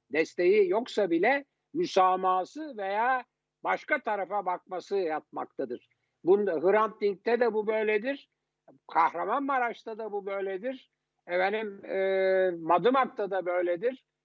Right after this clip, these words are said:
Çorum'da da bu böyledir. Yani bunu vurgulayalım ve bu gidiş tamamen iktidarın sorumluluğunda bir gidiştir. Aynen İYİ Parti Genel Başkanı'na yapılan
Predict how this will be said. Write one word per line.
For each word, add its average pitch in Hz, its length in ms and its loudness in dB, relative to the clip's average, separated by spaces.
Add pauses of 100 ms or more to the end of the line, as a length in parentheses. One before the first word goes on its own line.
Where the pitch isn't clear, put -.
Çorum'da 208 540 0
da 233 140 -10
bu 190 140 -8
böyledir. 175 600 -8 (520)
Yani 175 380 -6
bunu 214 260 4
vurgulayalım 185 880 2
ve 185 220 -2
bu 240 140 0
gidiş 240 500 -2 (280)
tamamen 269 640 2
iktidarın 202 720 0
sorumluluğunda 202 920 -2
bir 185 140 0
gidiştir. 175 680 -6
Aynen 214 480 2
İYİ 202 240 -2
Parti 170 560 -2
Genel 175 340 2
Başkanı'na 165 560 -2
yapılan 185 520 0